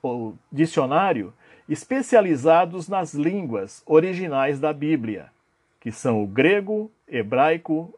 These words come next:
e o aramaico. E isso é indispensável para a compreensão e a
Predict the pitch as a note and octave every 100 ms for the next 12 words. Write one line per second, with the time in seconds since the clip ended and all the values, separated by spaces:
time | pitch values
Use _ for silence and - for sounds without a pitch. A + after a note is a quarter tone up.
0 | _ C#3 C3+ C3+ C3+ B2+ A#2 G#2 - -
1 | _ _ _ _ - A3 G#3 A3+ C4 A#3+
2 | G#3+ G3 G#3+ C#4 - B3 G#3 - E3+ F3
3 | C3+ C3+ C3 C3 C#3 - A3 C4 A3 F3+
4 | C3 - D#3+ G#3+ A#3+ _ _ _ _ _
5 | - F3+ F3+ F3 F3 D#3